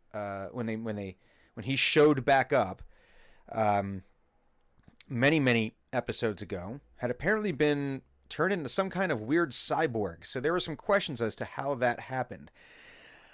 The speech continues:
Um, as well as general questions regarding many of the things that had been happening over the course of, one might say, close to three seasons,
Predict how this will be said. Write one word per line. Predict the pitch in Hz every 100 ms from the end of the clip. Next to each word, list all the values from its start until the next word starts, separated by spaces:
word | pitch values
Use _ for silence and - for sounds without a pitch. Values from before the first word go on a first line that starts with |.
| - _ -
Um, | 127 123 123 123 123 110 _ _ _ _ _
as | 151 135
well | 143 175
as | 160 123
general | 107 147 170 170 165 147 - - - -
questions | - 160 147 - 143 127
regarding | 127 113 135 135 135 131 131 - 73
many | 190 170 277 349
of | 311
the | 262
things | - 277 277
that | 156
had | 147
been | 147
happening | 135 - 233 240 131 113
over | 151
the | 160
course | - 165 170 -
of, | 156 135 123 - - 90 - 208
one | 135 147 165
might | 165 156
say, | - 170
close | - 180 -
to |
three | 202 202 226
seasons, | 277 302 123 92